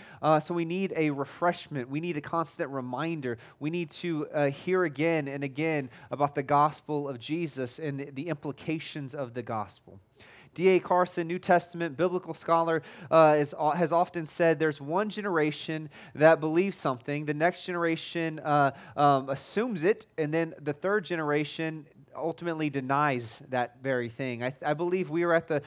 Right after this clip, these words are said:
the crux of this position in our day and age in the, in the, in the church in our country,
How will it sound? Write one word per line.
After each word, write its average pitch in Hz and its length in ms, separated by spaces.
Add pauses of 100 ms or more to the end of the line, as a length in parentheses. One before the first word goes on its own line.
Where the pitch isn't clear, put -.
(120)
the 151 100
crux - 440
of 151 80
this 151 160
position 151 500
in 139 160
our 143 240 (240)
day 156 180
and 147 80
age 147 240
in 135 100
the, 127 80 (100)
in 165 120
the, 139 160
in 147 100
the 131 60
church 160 380
in 151 80
our 135 80
country, 117 480